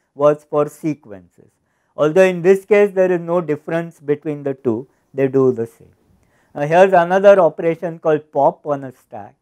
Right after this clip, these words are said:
So pop for an empty stack is undefined. So if the sequence is empty, the pop operation is undefined. What this means is that if you try to execute it, it will give an error.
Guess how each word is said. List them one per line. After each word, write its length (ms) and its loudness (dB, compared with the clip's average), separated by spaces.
So 100 0
pop 520 0
for 200 4
an 160 0
empty 440 -2
stack 480 0
is 160 -2
undefined. 760 -6
So 80 -12
if 140 -10
the 100 -2
sequence 560 -6
is 160 0
empty, 640 -2
the 160 -4
pop 380 2
operation 600 0
is 280 -8
undefined. 600 -12
What 280 2
this 240 4
means 380 -2
is 220 0
that 280 -4
if 140 -8
you 160 4
try 260 2
to 220 0
execute 640 -2
it, 180 -2
it 180 -2
will 200 -2
give 320 -2
an 180 -12
error. 380 -16